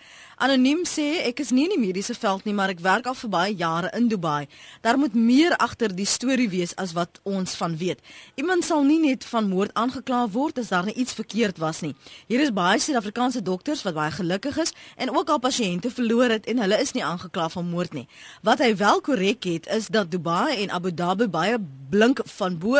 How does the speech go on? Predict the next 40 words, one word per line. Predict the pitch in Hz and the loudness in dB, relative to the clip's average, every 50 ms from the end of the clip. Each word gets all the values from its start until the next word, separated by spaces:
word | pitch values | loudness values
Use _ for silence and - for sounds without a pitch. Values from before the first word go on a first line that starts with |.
| - - 254 | 4 4 2
is, | 269 - - - - - - - | 0 -2 -6 -12 -16 -20 -20 -10
maar | - 190 208 214 226 247 277 247 | -2 2 4 6 6 6 4 4
dat | 214 220 202 | 2 0 2
die | 214 214 | 2 2
regstelsel | 185 190 262 - - - - 285 269 277 - 269 269 | 2 2 2 0 -2 -2 0 0 0 0 -2 -2 -2
dekades | 220 190 294 - - 302 320 349 359 359 269 302 - - | 0 -2 -2 -2 -2 -2 0 2 2 2 2 0 0 0
agter | - 208 - - 220 202 | -2 -2 -2 -2 -2 -2
die | 202 196 | 0 0
res | 180 160 160 - | 0 -2 -2 -2
van | - 208 | -2 -2
die | 196 180 | 0 0
wêreld | 170 156 151 165 170 175 - - 143 | 2 2 2 2 0 -2 -4 -6 -8
is. | 147 - - - - - - - - | -8 -8 -10 -12 -16 -20 -20 -12 -4
Hier | - 208 247 277 302 311 262 | 2 4 6 8 8 8 6
moet | 247 254 - - | 6 4 4 2
jy | 202 175 180 | 2 2 2
maar | 180 180 190 190 190 190 180 - | 2 2 2 2 2 2 0 -2
lig | - 170 165 165 170 190 196 - - - | -4 -4 -2 0 0 0 0 0 -4 -4
trap." | - 214 151 - - - - - - - | -2 -2 -2 -2 -6 -12 -20 -20 -10 -4
Wat | - 262 403 | 0 0 2
is | 466 453 | 2 0
dit | - 359 269 | 0 0 0
wat | 262 320 - | 0 0 0
u | 220 269 | -2 -4
geleer | 269 - 294 262 214 202 208 196 214 | -4 -2 -2 -2 0 0 2 2 0
het | 208 - | 0 -2
omtrent | - 208 214 208 - 233 220 220 214 202 - 175 | -4 -4 -4 -2 0 2 2 2 0 -2 -2 -2
die | 175 202 | 0 2
regstelsel? | 190 180 170 180 - - - 226 196 156 170 - - 156 | 2 4 2 0 0 -2 0 2 2 2 2 0 -4 -4
Kom | - 254 | -2 -2
ons | 269 294 | -2 0
praat | - 294 262 - | 0 -2 -2 -2
eers | 226 233 226 190 170 | 0 -2 -2 -2 -2
daaroor | 147 160 165 185 - - 202 220 233 - - - - - - - | -2 2 2 2 4 2 2 0 -2 -4 -8 -18 -20 -20 -10 -4
en | - 208 214 | -2 0 2
dan | 202 196 190 196 190 - | 4 4 4 2 0 0
oor | 220 214 214 208 196 185 - _ _ _ | 2 2 2 2 2 -2 -6 _ _ _
die | - 170 208 | -4 0 2
mediese | 214 220 220 233 240 226 254 - - 247 | 4 6 6 6 6 4 4 2 0 -2
veld, | - - 202 175 180 180 - - | 2 4 4 4 4 4 0 -6